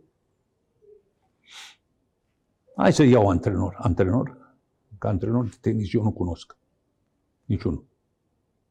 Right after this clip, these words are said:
Eu am fost ultimul antrenor de tenis care era și care am luat un copil și l-am făcut campion mondial. Am luat al doilea, l-am făcut numărul unu. Am luat al treilea, l-am făcut numărul unu. Începând de la Vilas, la Becker,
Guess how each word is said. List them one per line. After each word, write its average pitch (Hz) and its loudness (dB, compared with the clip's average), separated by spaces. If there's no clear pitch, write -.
Eu 110 0
am 98 0
fost 101 -4
ultimul 117 0
antrenor 104 -4
de 92 -6
tenis 90 -6
care 107 -4
era 117 -4
și - -20
care 101 -2
am 104 -4
luat 117 2
un 90 0
copil 139 0
și 143 -8
l-am 104 -4
făcut 90 -8
campion 98 -4
mondial. 92 -6
Am 117 -2
luat - -2
al 101 0
doilea, 143 0
l-am 104 0
făcut 110 -4
numărul 101 0
unu. 78 -8
Am 110 -4
luat 110 0
al 117 2
treilea, 147 0
l-am 101 0
făcut 104 -4
numărul 101 -2
unu. 76 -10
Începând 104 0
de 104 0
la 90 -6
Vilas, 151 0
la 101 -4
Becker, 151 -2